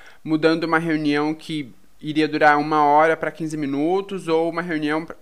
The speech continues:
que tem que virar um e-mail, e, e aí, enfim, pra alinhar as expectativas. Peter, o que que você enxerga como tendência pra esse ano de dois mil e vinte e um aí no, no quesito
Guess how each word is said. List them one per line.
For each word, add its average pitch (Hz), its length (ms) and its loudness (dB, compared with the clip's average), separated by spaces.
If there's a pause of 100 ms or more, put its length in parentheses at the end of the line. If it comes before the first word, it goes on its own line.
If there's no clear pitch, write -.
que - 160 -16
tem 160 280 -6
que 156 100 -16
virar 156 160 -4
um 151 100 -2
e-mail, 147 420 -2
e, 151 220 -4
e 131 60 -8
aí, 139 220 -4 (180)
enfim, 151 420 -6 (300)
pra 147 140 0
alinhar 143 320 0
as 143 100 -4
expectativas. 180 840 -6 (480)
Peter, 220 320 -2
o 202 60 -6
que 233 160 -4
que 262 340 -2 (280)
você 190 760 0
enxerga 190 500 -2
como 190 220 -4
tendência 185 600 -2
pra 175 160 -2
esse 151 280 -2
ano 151 160 0
de 151 60 -8
dois 147 160 -4
mil 151 100 -2
e - 20 -2
vinte 143 280 -6
e 151 60 -6
um 139 140 -4
aí 139 360 -4
no, 147 360 -4
no 165 180 -4
quesito 156 720 -4